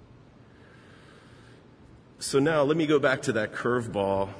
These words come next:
I mentioned earlier. There's this one place in that chapter, and you probably heard it while I was reading it, where the language just kind of slips out.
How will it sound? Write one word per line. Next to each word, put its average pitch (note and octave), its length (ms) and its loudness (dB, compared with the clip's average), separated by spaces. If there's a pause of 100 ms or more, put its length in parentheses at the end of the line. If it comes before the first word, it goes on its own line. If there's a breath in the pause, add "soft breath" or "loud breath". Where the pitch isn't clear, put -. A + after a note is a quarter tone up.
(300 loud breath)
I F#2+ 80 -8
mentioned G#2+ 440 -2
earlier. G#2 580 0
There's G#2+ 240 -2
this A2+ 220 -6
one C3 260 2
place B2+ 560 0
in A2+ 160 0
that A2 200 0
chapter, A2+ 540 -2
and A2+ 200 0
you B2 80 2
probably A#2+ 500 -2
heard B2 240 0
it A2+ 100 0
while G#2 160 0
I G#2 100 0
was G2+ 200 -4
reading A2+ 280 0
it, G#2+ 140 -2
where A2+ 160 0
the A2 80 -4
language A2+ 560 -4
just A2+ 180 -10
kind A2+ 180 -6
of F#2 80 -8
slips - 500 -6
out. G#2 340 -2